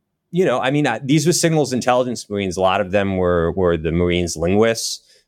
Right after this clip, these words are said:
Uh, they're some of the smartest guys, you know, in the Corps.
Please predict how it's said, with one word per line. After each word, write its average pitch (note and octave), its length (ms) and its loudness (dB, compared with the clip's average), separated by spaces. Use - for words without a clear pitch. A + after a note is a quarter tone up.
Uh, F2 400 0
they're F#2+ 140 -2
some A2 180 0
of G#2+ 60 -2
the F#2 60 -2
smartest F2+ 460 -2
guys, E2+ 720 -4
you G2 80 -2
know, F2 120 2
in F2+ 120 0
the E2 80 0
Corps. A#2 500 0